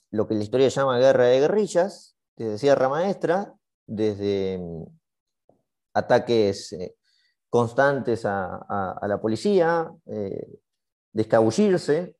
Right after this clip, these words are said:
El primer triunfo se da en enero de mil novecientos cincuenta y siete, ya estamos entrando a, a unos años donde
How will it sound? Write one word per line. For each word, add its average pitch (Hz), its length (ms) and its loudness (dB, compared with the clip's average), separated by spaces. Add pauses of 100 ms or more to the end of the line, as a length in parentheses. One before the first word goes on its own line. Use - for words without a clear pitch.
El 110 160 -4
primer 123 400 -2
triunfo 113 720 -2
se 110 140 -2
da 120 260 4
en 107 80 -4
enero 120 320 0
de 113 60 -2
mil 120 160 -6
novecientos 113 360 -8
cincuenta 104 380 -10
y - 80 -14
siete, 143 560 2
ya - 160 -14
estamos 123 600 -2
entrando 120 640 -2 (960)
a, 90 420 0
a - 160 -2
unos 120 240 0
años 135 260 0
donde 98 560 -6